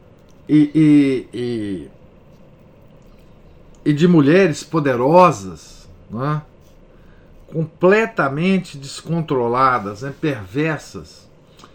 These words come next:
devassas, né? Ah, com sede de sangue,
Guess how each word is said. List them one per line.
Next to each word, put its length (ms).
devassas, 1400
né? 280
Ah, 840
com 840
sede 540
de 140
sangue, 1080